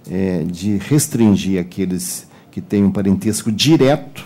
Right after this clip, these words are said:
muito próximo, ou então que reside e compartilha no mesmo teto.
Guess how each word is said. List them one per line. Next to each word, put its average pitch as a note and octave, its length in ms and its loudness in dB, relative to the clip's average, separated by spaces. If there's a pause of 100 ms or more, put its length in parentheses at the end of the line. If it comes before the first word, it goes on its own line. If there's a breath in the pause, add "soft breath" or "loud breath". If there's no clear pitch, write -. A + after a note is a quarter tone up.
(140)
muito A#2 260 0
próximo, C3+ 500 -2
ou D3+ 60 2
então D3+ 280 2
que C#3+ 100 -8
reside C3 680 2
e C3 40 -2
compartilha C#3 1120 -2 (640 loud breath)
no A2 100 0
mesmo A2 360 4
teto. - 420 -6